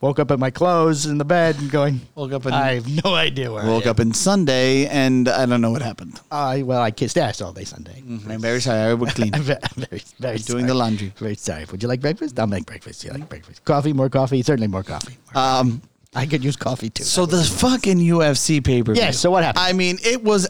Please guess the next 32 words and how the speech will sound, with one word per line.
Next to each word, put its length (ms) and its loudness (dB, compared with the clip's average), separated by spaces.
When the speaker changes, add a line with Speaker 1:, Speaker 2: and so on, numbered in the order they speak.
Speaker 2:
absolutely 720 2
amazing. 380 4
Speaker 1:
Somebody 320 2
Speaker 2:
There's 80 2
Speaker 1:
broke 260 2
a 60 4
Speaker 2:
no, 120 4
Speaker 1:
leg 300 2
or 80 -2
something. 280 -2
Speaker 2:
there's 200 2
no 320 2
fucking 580 0
way. 380 4
The 160 0
next 320 2
three 360 4
pay-per-views 600 2
are 200 0
all 360 4
gonna 160 2
be 140 4
a 40 4
disappointment. 540 2
I 60 4
don't 260 2
care 240 2
how 320 2
Speaker 1:
Aw. 80 0
Speaker 2:
great 260 2
they 140 2
are. 120 -4